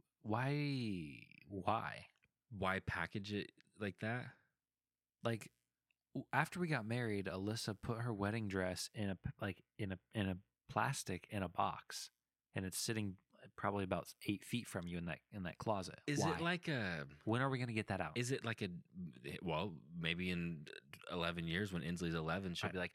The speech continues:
Speaker 2: "Mom, Dad, can I see your wedding dress?"
Speaker 1: And you'll say, "Yeah, look at the picture on the wall that
Speaker 2: "No,
Speaker 1: we
Speaker 2: like,
Speaker 1: also
Speaker 2: did
Speaker 1: paid
Speaker 2: you
Speaker 1: money
Speaker 2: vac-,
Speaker 1: for."
Speaker 2: did you vacuum pack it and put it in a box?"
Speaker 1: <laughs> And like it's, like it's blanched meats.
Speaker 2: <laughs> Yeah, blanched. Yeah, all I know about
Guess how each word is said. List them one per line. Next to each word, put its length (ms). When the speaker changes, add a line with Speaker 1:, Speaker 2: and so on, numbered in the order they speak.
Speaker 2:
"Mom, 400
Dad, 360
can 140
I 140
see 220
your 140
wedding 320
dress?" 500
Speaker 1:
And 140
you'll 100
say, 220
"Yeah, 200
look 140
at 80
the 60
picture 300
on 80
the 60
wall 160
that 60
Speaker 2:
"No, 60
Speaker 1:
we 60
Speaker 2:
like, 80
Speaker 1:
also 160
Speaker 2:
did 80
Speaker 1:
paid 60
Speaker 2:
you 80
Speaker 1:
money 160
Speaker 2:
vac-, 120
Speaker 1:
for." 140
Speaker 2:
did 180
you 80
vacuum 380
pack 240
it 100
and 100
put 120
it 40
in 60
a 60
box?" 640
Speaker 1:
<laughs> 40
And 220
like 220
it's, 180
like 240
it's 100
blanched 520
meats. 500
Speaker 2:
<laughs> 80
Yeah, 100
blanched. 600
Yeah, 200
all 220
I 100
know 320
about 440